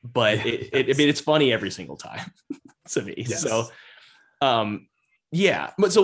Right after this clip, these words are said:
Speaker 1: w-, w-, this is an interesting choice, though. Like, without making it immediately clear to the audience, the movie cuts to Mitsuha, like, waking up and joining her sister and grandma for breakfast, and it's played continuously from that previous scene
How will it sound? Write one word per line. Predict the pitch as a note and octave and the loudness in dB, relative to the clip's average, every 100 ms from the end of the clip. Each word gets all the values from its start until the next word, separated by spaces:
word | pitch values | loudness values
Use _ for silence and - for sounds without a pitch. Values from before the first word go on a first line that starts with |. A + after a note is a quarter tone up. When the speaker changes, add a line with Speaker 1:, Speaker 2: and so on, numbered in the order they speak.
| F3+ | 4
Speaker 1:
w-, | D#3 - | 2 -4
w-, | - E3 | -2 2
this | D4+ F4 | 2 0
is | A3+ | 0
an | F3 E3 | 2 4
interesting | D3+ C#3 B2+ | 2 0 -2
choice, | A#2+ B2+ A#2+ | 2 2 2
though. | G2 | -2
Like, | G2 G#2+ | -4 0
without | C3+ A3+ | 2 4
making | A#3+ G3 F#3 D3+ | 2 2 4 4
it | B2 | 4
immediately | A#2+ C3 C#3 C#3 B2 C3 B2 B2 - | 2 2 4 2 2 0 0 -2 -4
clear | - B2+ B2 A2+ | -2 2 4 2
to | |
the | A2 G#2 | 0 2
audience, | G#2 G#2+ G2+ F#2+ F#2+ | 2 0 -2 -6 -6
the | G#2 | -4
movie | A#2 B2+ C#3+ | -2 -2 -4
cuts | - - A#2+ - - | -6 -2 0 -2 -6
to | A2 G2+ G2 - | -4 -2 -4 -4
Mitsuha, | G2+ B2 A#2+ C3+ A#2 G#2+ - | -2 -2 0 0 0 0 -2
like, | G2+ A#2 | -6 0
waking | B2+ B2+ C3 | 0 2 0
up | A#2+ A2 | 0 -2
and | G#2+ | -4
joining | - G2+ G#2+ A2 | -4 -4 -4 -4
her | A2 | -6
sister | - A2 A2+ G#2 | -6 -8 -6 -8
and | G2 | -6
grandma | G2+ G2+ F#2+ | -6 -6 -8
for | F2 | -12
breakfast, | G2 F#2 - C#2 - - | -10 -10 -10 -14 -12 -6
and | A#2+ | -6
it's | A2 | -6
played | - C#3 D#3 D#3+ | -4 2 2 2
continuously | C3 A#2+ C#3 C#3 B2 - G#2+ F#2+ | -6 -4 -2 0 -2 -2 -4 -4
from | G#2 G2+ | -6 -4
that | G2 G2+ - | -4 -4 -4
previous | C3+ C#3 A#2 G#2 - - - _ _ _ | 0 0 0 -2 -4 -10 -14 _ _ _
scene | - - D#3+ A#2 F#2 F2+ | -4 0 0 0 -2 -8